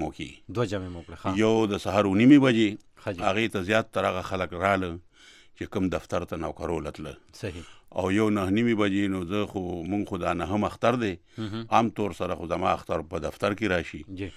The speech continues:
Speaker 1: خو دا ځل چې دی، نو یو بختور اختر و چې زما چوټي وه.
Speaker 2: اها، اها.
Speaker 1: د جمعې په ورځ رالو، د جمعې او د خالي.
Speaker 2: مهم.
Speaker 1: نو ډېر زیات خوشحاله وم، خو چې پاکستان کې به مې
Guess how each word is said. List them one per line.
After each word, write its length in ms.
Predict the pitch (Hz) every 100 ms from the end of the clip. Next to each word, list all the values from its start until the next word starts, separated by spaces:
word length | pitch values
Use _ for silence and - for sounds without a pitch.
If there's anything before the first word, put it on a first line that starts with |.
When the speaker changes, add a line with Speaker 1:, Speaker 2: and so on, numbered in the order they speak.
| - - - -
Speaker 1:
خو 100 | 92
دا 160 | 85 90
ځل 120 | 85 78
چې 80 | 87
دی، 140 | 82
نو 80 | 82
یو 140 | 80 80
بختور 440 | 78 - 85 87
اختر 320 | 73 - 98
و 80 | 101
چې 200 | 85 80
زما 200 | 80 82 80
چوټي 300 | - 82 113
وه. 100 | 92 _ -
Speaker 2:
اها، 240 | 101 92 90
اها. 180 | 80 85 71 -
Speaker 1:
د 40 | 82
جمعې 220 | 87 104 92
په 60 | 90
ورځ 200 | 87 85 87
رالو، 300 | 104 104 98
د 120 | 85 78
جمعې 180 | 90 92
او 60 |
د 100 | 85 78
خالي. 360 | 87 85 85 80 - -
Speaker 2:
مهم. 260 | 101 92 92 - -
Speaker 1:
نو 180 | 87 87 87 85
ډېر 200 | 95 85
زیات 160 | 95 95
خوشحاله 460 | 95 - 101 110
وم، 200 | 110 101
خو 140 | 92 87
چې 100 | 90 85
پاکستان 500 | 80 85 - 101 92
کې 100 | 90
به 100 |
مې 120 | 87